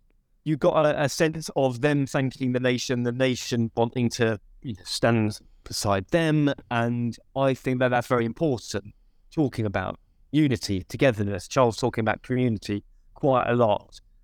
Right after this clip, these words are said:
And in his speech after the Queen had died, and community, especially the big lunch, w-, the Queen Consort has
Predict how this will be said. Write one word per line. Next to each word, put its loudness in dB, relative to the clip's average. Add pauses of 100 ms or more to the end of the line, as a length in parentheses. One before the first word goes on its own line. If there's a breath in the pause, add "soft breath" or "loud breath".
(120)
And 0 (140)
in 2
his -2
speech -2 (220)
after 0
the -4
Queen -2
had -4
died, 2 (180)
and 0 (340)
community, 0
especially -2
the -4
big 0
lunch, 0 (100)
w-, -6 (340)
the -10
Queen 2
Consort 0
has -20